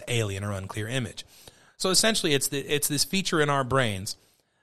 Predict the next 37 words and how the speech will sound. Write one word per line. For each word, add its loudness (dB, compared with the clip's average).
that -6
takes 4
something 2
that -4
we 0
really 0
can't -2
make 0
sense 0
of 0
and -2
starts 0
trying 0
to -4
pull -4
familiar -2
shapes -2
and -8
familiar -8
ideas -4
out -2
of -14
it. -20
The -2
phenomenon 4
is 2
known 4
to 2
German 4
locals 0
of -2
the 0
Harz 2
Mountains 0
as 0
the -2
Brockenspecter. -4